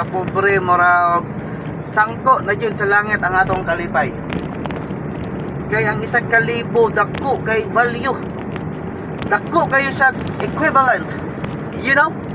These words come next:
Pero karon, ang imong isa ka libo, ayaw na lang unahuna, ah. Kay pag magastusan nimo na siya, mapalitan nimo na siya, mabungkag ang isa ka libo, ayaw na pagdahom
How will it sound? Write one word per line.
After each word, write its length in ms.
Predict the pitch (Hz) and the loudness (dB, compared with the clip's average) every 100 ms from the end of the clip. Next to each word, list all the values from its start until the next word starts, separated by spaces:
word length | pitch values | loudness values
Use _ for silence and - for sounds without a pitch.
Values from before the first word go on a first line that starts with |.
| - - - - - - | -8 -8 -8 -8 -8 -6
Pero 240 | - 208 202 | -2 0 0
karon, 560 | - 202 220 190 - | 0 2 4 2 0
ang 160 | - 160 | -2 -2
imong 320 | 208 247 240 | 0 -2 0
isa 240 | 202 202 180 | -2 -2 0
ka 80 | |
libo, 400 | 185 247 240 233 226 - - - - - | 0 0 2 2 2 -2 -8 -8 -6 -6
ayaw 240 | 202 220 | -2 -2
na 80 | 226 | 0
lang 160 | 226 214 | 2 2
unahuna, 420 | 214 214 220 247 226 | 2 2 4 4 6
ah. 200 | 214 175 - - - - | 4 2 -4 -8 -6 -4
Kay 160 | 160 160 | -4 -4
pag 160 | - | -6
magastusan 580 | - 165 175 185 - 254 240 | -4 -4 -4 -4 2 2 2
nimo 100 | 226 | 0
na 140 | 214 | 0
siya, 240 | 196 247 | 2 2
mapalitan 640 | 226 190 190 196 214 240 226 | 4 2 2 0 4 4 4
nimo 160 | 220 | 2
na 80 | 214 180 185 | 2 0 0
siya, 320 | 240 220 160 - - - - 156 156 | 4 6 4 0 -6 -6 -6 -6 0
mabungkag 720 | 170 147 - 220 160 202 175 156 | 0 0 -2 -2 2 2 2 0
ang 160 | 180 | -2
isa 240 | 165 - 175 | -2 -6 -4
ka 160 | 175 175 | 0 0
libo, 720 | 185 - - - 233 208 147 - - 185 | 0 -4 -6 2 4 4 2 -2 -6 -2
ayaw 260 | - 185 196 196 | 0 4 4 4
na 160 | 180 | 2
pagdahom 1200 | - 160 - - - - - - 165 - 214 196 | 2 2 2 -2 -6 -8 -6 0 2 2 0 0